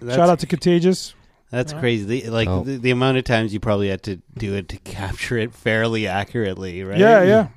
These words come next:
Speaker 2: yeah. And it was like, it was, it was nuts. You know what I mean? Like, yeah, you hear, and then the, you know, the off loops and shit. Like, you, you fucked up, but you still kept it. <laughs> Like,
Speaker 1: Yeah,
Speaker 3: Yeah,
Speaker 1: yeah.
Speaker 3: yeah, for sure.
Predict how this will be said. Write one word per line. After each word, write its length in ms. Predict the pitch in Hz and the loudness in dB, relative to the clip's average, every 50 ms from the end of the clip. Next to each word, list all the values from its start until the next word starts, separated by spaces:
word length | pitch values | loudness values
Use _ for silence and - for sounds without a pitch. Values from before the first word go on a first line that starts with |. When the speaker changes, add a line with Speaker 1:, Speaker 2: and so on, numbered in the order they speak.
| - - 180 | -18 -8 -2
Speaker 2:
yeah. 240 | 165 185 196 190 135 123 | 4 6 6 6 6 4
And 100 | 139 160 | 2 2
it 60 | 165 | 2
was 180 | 165 160 160 143 | 4 2 4 4
like, 320 | 175 170 165 143 - - - - | 6 4 4 4 0 -8 -18 -8
it 60 | - 151 | -4 -2
was, 180 | 165 156 151 | -2 -2 -2
it 120 | 131 135 160 | -2 -2 0
was 140 | 156 147 | 0 0
nuts. 360 | 156 165 196 202 113 - - - | 0 2 0 0 0 -2 -6 -4
You 60 | 143 | 0
know 80 | 147 | 2
what 60 | 151 151 | 2 2
I 40 | |
mean? 140 | 151 156 170 | 2 2 0
Like, 200 | 170 151 143 127 _ _ _ _ _ _ _ _ _ _ _ - - _ _ _ _ _ _ _ _ _ _ _ _ | 0 0 0 -2 _ _ _ _ _ _ _ _ _ _ _ -20 -20 _ _ _ _ _ _ _ _ _ _ _ _
yeah, 280 | - 156 156 170 147 147 | 0 2 4 6 6 6
you 240 | 139 139 143 165 160 | 4 4 0 -2 0
hear, 180 | 120 160 214 | 4 4 4
and 140 | - 175 190 | 4 4 2
then 140 | 214 202 190 | 0 0 0
the, 140 | 185 160 170 | 0 -2 0
you 80 | 190 | 0
know, 100 | 185 175 | 0 2
the 60 | 151 143 | 0 0
off 360 | 117 135 139 147 139 - - | 0 0 0 0 -2 -2 -4
loops 280 | 151 156 147 - - | -6 -6 -6 -8 -10
and 120 | 160 151 139 | -14 -12 -12
shit. 440 | - - 156 160 156 156 151 139 131 | -8 -4 -2 0 0 0 0 -2 -4
Like, 240 | 131 131 117 120 | -8 -12 -12 -12
you, 140 | 143 147 135 120 123 139 147 127 127 | -14 -14 -14 -16 -18 -20 -20 -18 -18
you 100 | 131 135 - - _ _ _ _ _ | -18 -20 -20 -20 _ _ _ _ _
fucked 260 | - 160 143 - - | -4 -4 -4 -2 -2
up, 240 | 151 147 147 139 - | -2 -2 -2 -4 -6
but 200 | - 131 110 117 | -10 -12 -12 -14
you 60 | 131 | -16
still 220 | - - - 156 131 | -14 -10 -10 -10 -8
kept 360 | - 143 139 - - - - | -8 -10 -12 -12 -10 -10 -8
it. 60 | - | -8
<laughs> 220 | 170 - - - - | -8 -8 -10 -8 -8
Like, 100 | 175 113 | -6 -6
Speaker 1:
Yeah, 100 | 113 104 | -4 -4
Speaker 3:
Yeah, 60 | 101 | -4
Speaker 1:
yeah. 200 | 110 110 107 95 | -4 -2 -2 -2
Speaker 3:
yeah, 160 | 92 90 85 80 | -2 -4 -6 -8
for 180 | - - 95 | -10 -12 -14
sure. 320 | 87 - 98 90 85 82 | -12 -12 -12 -12 -14 -14